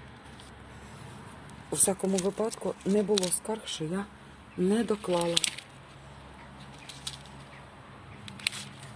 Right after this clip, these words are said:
Так. І два останні. Так.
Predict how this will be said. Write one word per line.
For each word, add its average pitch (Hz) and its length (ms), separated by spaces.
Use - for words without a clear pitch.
Так. 190 440
І 226 160
два 170 240
останні. 226 580
Так. - 320